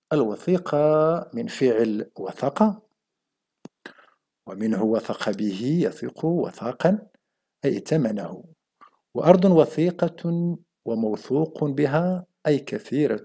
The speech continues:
العشب، والوثاقة مصدر الشيء الوثيق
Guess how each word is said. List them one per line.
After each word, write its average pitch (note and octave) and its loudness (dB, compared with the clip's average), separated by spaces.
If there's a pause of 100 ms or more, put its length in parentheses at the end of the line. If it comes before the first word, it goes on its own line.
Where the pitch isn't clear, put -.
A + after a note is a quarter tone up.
العشب، G#2+ -8 (1400)
والوثاقة B2 0
مصدر A2+ -6
الشيء G#2+ -4
الوثيق A2+ -2